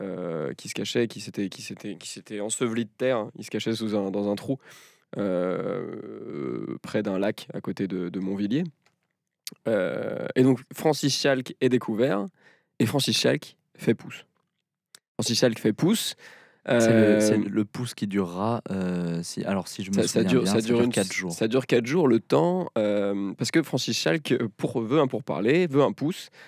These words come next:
Speaker 1: euh, tout le monde s'arrête. On ramène Francis Schalk à Montvilliers, et Francis Schalk, euh, demande à ce que, euh, les rôles soient inversés.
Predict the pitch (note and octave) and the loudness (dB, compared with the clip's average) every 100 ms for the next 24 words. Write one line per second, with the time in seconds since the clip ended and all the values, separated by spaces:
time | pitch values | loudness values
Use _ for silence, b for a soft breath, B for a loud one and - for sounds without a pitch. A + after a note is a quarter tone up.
0 | B B G#2+ G2+ - F#3+ D#3 - G#2 - | B B -2 0 2 2 2 0 -2 -4
1 | - _ _ _ _ _ _ B2+ C#3 C#3 | -8 _ _ _ _ _ _ 4 6 6
2 | C#3 B2+ B2+ B2+ A#2+ - A#2+ A#2+ - B2 | 6 4 0 2 2 4 4 2 2 6
3 | A#2+ A2 A2 B2 D#3 F#3+ - C3+ - B2+ | 6 4 4 4 4 0 -2 0 2 2
4 | - G#2+ - D3+ E3+ - - G#2+ G#2+ G2+ | 0 -2 0 0 -2 -8 -2 2 4 2
5 | G2+ G2 G2 G2 F#2+ F2+ F2+ - - - | 2 0 0 -2 -2 -2 -6 -8 -12 -4
6 | A2+ D3+ A2+ A#2+ - _ _ _ _ _ | 4 4 4 0 -6 _ _ _ _ _
7 | B2 B2 - C3+ C#3+ D#3 - A#2 G#2+ G#2 | 4 4 4 4 6 4 2 2 4 4
8 | G#2 G2 G2 A2+ A#2 D3+ - A#2+ A#2 G2 | 4 2 4 4 6 4 4 4 4 2
9 | - | -4